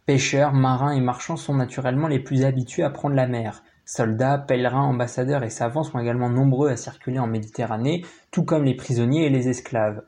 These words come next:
hommes et femmes. Les voyageurs, confrontés à des sociétés autres que la leur, développent souvent une conception différente et plus ouverte du monde. Curieux et intrigués par ce qu'ils ne connaissent pas chez eux,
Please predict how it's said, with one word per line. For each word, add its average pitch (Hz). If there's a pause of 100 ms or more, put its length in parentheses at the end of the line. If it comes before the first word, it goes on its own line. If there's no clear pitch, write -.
hommes 139 (120)
et 131
femmes. 92 (1040)
Les 131
voyageurs, 160
confrontés 139
à 156
des 120
sociétés 135
autres 160
que 127
la 110
leur, 151
développent 135
souvent 151
une 156
conception 139
différente 135
et 113
plus 131
ouverte 139
du 113
monde. 107 (420)
Curieux 143
et 117
intrigués 123
par 127
ce -
qu'ils 107
ne 104
connaissent 117
pas 135 (200)
chez 113
eux, 196